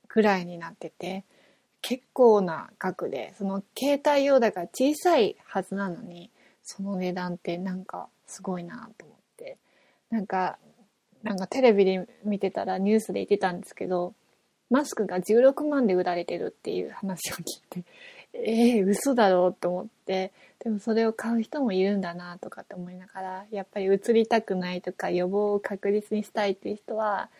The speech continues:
マスクも十六万でも欲しいって思うんだろうなとかって思いながら、すごいなと思ってて。ね。怖いですよね。死者も、死者の方も何人、なんだ、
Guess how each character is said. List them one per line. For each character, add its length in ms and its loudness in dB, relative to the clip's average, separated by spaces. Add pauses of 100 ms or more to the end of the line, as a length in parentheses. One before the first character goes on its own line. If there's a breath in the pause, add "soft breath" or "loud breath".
(340 soft breath)
マ 120 -2
ス 100 -16
ク 120 -10
も 200 -4
十 200 6
六 260 6
万 200 2
で 100 2
も 220 -4
欲 100 2
し 280 0
い 20 -4
っ 40 -6 (220)
て 100 -8
思 380 -4
う 40 -2
ん 60 -4
だ 120 -8
ろ 200 -16
う 40 -18
な 300 -6
と 120 -6
か 160 -4
っ 40 -10
て 120 -10
思 180 -6
い 80 4
な 140 -6
が 160 -6
ら、 100 -4
す 180 -6
ご 200 -2
い 60 -4
な 220 -2
と 100 -2
思 160 0
っ 40 -8
て 120 -16
て。 280 -8 (1080 soft breath)
ね。 420 0 (800)
怖 320 2
い 60 -2
で 120 -2
す 100 -6
よ 100 -2
ね。 200 -8
死 180 -8
者 160 -2
も、 320 -4 (220)
死 260 -6
者 580 -6
の 280 -8
方 300 -4
も 300 -4 (280 loud breath)
何 240 -2
人、 440 -4 (180)
な 160 -10
ん 100 -10
だ、 240 -12